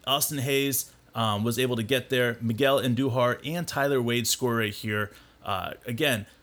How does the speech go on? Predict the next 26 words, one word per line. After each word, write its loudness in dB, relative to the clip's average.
we 2
had 4
the 0
bases 4
loaded, 4
and 2
we 4
were 4
able 2
to 2
clear 0
them -2
before -2
we 0
got 0
all -2
of -2
our 0
guys 0
out. 0
But -2
we -2
were 2
able 0
to 2
get 0